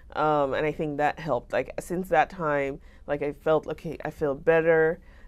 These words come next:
I don't feel as exhausted <laughs> every day. I still felt exhausted, but it wasn't as bad. Um, I think that's how we made it. And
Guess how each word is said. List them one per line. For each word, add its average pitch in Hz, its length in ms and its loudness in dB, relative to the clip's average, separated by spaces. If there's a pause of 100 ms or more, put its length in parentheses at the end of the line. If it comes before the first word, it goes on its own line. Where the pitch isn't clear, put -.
(140)
I 139 140 2
don't 165 180 0
feel 156 300 2
as 151 520 4
exhausted 147 840 0
<laughs> - 60 -8
every 185 320 -2
day. 156 380 -4
I 170 80 -6
still 220 180 -4
felt 147 280 0
exhausted, 139 560 -4
but 139 220 2 (280)
it - 80 -6
wasn't 165 340 4
as 143 300 -2
bad. 139 440 2 (400)
Um, 143 680 2 (960)
I 156 100 -6
think 190 200 -4
that's 185 160 0
how 190 120 -2
we 135 160 -6
made 135 260 -6
it. 147 160 -2
And 143 260 -8